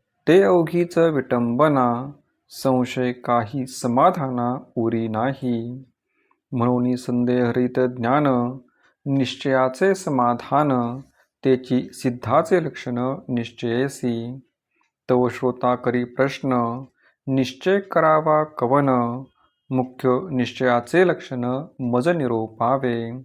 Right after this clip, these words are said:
एक निश्चय तो ऐसा, मुख्य देव आहे कैसा, नाना देवाचा वळसा करूची नये. जेणे निर्मिले सचराचर, त्याचा करावा विचार,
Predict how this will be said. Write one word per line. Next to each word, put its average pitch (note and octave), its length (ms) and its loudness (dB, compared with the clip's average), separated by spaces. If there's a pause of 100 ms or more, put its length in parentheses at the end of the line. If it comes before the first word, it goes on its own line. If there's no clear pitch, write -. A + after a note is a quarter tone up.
(140)
एक F3+ 320 4
निश्चय E3+ 460 0
तो D#3+ 480 -2
ऐसा, C3 640 2 (400)
मुख्य E3+ 420 0
देव E3 380 2 (140)
आहे B2 420 2
कैसा, B2 800 -2 (380)
नाना B2 500 2 (140)
देवाचा B2 600 2
वळसा C3 540 -2 (220)
करूची A#2 520 -4
नये. B2 580 -4 (640)
जेणे B2 360 2
निर्मिले B2 520 0
सचराचर, B2 1120 2 (580)
त्याचा C3 360 4
करावा D#3 540 4
विचार, B2 800 2